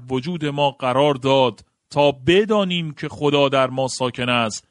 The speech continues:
و ما در خدا. یوحنا قبلاً در اول یوحنا فصل چهار آیهٔ چهار به ما گفت: «در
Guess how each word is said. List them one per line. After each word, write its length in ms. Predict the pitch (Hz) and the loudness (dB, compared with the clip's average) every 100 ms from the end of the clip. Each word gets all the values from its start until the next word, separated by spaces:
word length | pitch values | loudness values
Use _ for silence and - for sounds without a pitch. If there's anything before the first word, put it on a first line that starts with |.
| _ - | _ -2
و 120 | 139 | 0
ما 220 | 131 131 123 | 2 2 2
در 200 | 120 110 | 0 -2
خدا. 480 | - 110 104 87 69 _ _ _ - | -4 -6 -4 -6 -10 _ _ _ -6
یوحنا 400 | 127 127 139 143 | 0 2 4 2
قبلاً 400 | - 135 131 143 | 2 0 2 0
در 220 | 139 123 | 2 0
اول 480 | 127 127 120 123 143 | 0 -4 -2 0 2
یوحنا 800 | 143 135 127 120 120 120 139 139 - | 0 0 -2 -2 -4 0 2 2 0
فصل 300 | 143 139 143 | -4 -2 -4
چهار 400 | 127 131 120 139 | -6 -4 0 0
آیهٔ 360 | 123 117 139 139 | 0 -4 0 -2
چهار 360 | 139 120 131 | 0 0 0
به 100 | 131 | 0
ما 180 | 123 135 | -2 -2
گفت: 420 | 131 139 127 - _ _ _ - | 2 4 2 -2 _ _ _ -4
«در 220 | 143 147 | -2 -2